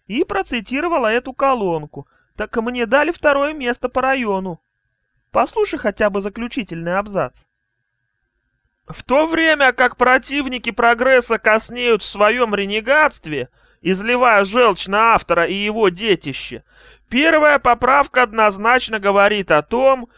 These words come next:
что запрещать эту книгу нельзя. Неизлечимо больные люди,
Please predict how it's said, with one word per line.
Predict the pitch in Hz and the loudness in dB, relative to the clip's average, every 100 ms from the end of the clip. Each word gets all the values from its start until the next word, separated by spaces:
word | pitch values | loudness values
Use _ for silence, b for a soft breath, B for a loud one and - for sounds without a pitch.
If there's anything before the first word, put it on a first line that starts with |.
| b b | b b
что | - 190 | 0 2
запрещать | 180 180 180 165 - 220 247 | 2 0 0 -2 0 2 2
эту | 226 185 | -2 -4
книгу | 165 180 202 196 | -6 -8 -8 -6
нельзя. | 208 220 196 190 117 98 _ _ _ _ _ _ _ _ - | -6 -6 0 2 2 -2 _ _ _ _ _ _ _ _ -10
Неизлечимо | 139 143 151 185 196 277 277 233 | -4 -2 0 0 0 -2 0 2
больные | 214 220 262 240 220 | 4 2 0 -2 -2
люди, | 269 285 175 131 | -4 -4 -4 -6